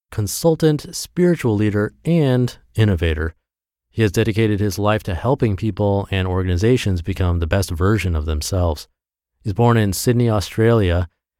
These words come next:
and he began speaking and writing in his late teens while he was attending business school. Since that time,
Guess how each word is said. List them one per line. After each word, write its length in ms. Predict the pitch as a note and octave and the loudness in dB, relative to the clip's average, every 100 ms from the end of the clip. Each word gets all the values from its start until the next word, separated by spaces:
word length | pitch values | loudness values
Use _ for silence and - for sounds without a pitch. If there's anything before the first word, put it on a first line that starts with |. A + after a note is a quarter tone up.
| _ | _
and 80 | G#2+ | -4
he 60 | |
began 300 | F#2+ G#2+ A2+ | 0 2 2
speaking 460 | G#2 - C3+ B2 B2 | 0 -2 -2 0 0
and 120 | G#2 | 2
writing 260 | G2+ A2+ G#2+ | 2 2 2
in 100 | F#2 | 0
his 140 | E2 | 0
late 260 | G2 G#2+ G2 | 0 -2 -4
teens 540 | - A#2 G#2+ F#2+ E2 | -2 0 2 2 0
while 220 | F#2 F2+ | 0 2
he 160 | F2 F#2 | 2 2
was 180 | F2+ E2+ | 0 -2
attending 360 | - G2+ F2 | -2 0 2
business 320 | D2+ F#2+ G#2+ E2 | 0 0 0 -2
school. 360 | - D2 D#2 _ _ _ _ _ | -4 -4 -6 _ _ _ _ _
Since 180 | - G2+ | -6 -2
that 180 | G2+ F#2+ | 0 -2
time, 380 | - G2+ G#2 | -2 -2 -2